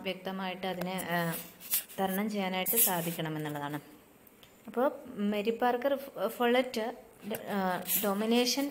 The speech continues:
advocate ചെയ്തെങ്കിൽ കൂടി ഒരിക്കലും dominating leadership,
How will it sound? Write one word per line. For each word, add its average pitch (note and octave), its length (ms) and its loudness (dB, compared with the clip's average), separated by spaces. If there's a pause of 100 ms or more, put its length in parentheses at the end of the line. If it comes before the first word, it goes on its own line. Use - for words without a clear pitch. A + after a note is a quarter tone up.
advocate C4+ 420 0 (100)
ചെയ്തെങ്കിൽ B3 460 4
കൂടി G#3 320 0 (540)
ഒരിക്കലും C#4 480 0
dominating C4 640 4
leadership, B3+ 840 4